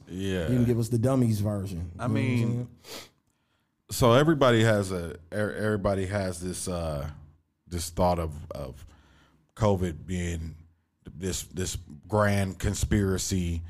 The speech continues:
Speaker 1: type of thing. Really, it was a, it was a coincidence that it happened. You know,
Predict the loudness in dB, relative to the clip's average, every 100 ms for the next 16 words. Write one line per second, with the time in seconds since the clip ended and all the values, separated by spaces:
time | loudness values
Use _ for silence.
0 | -14 -20 -20 _ _ _ -4 -4 -4 -4
1 | -4 -4 -6 -8 -12 -20 _ _ _ _
2 | _ _ -8 -4 2 4 6 4 4 6
3 | 4 4 2 4 4 4 0 2 4 4
4 | 4 0 -2 -4 -8 -16 -10 -4 -2 0
5 | 0 0 -4 -14 -18 _ _ -16 -8 -4
6 | -2 -4 -6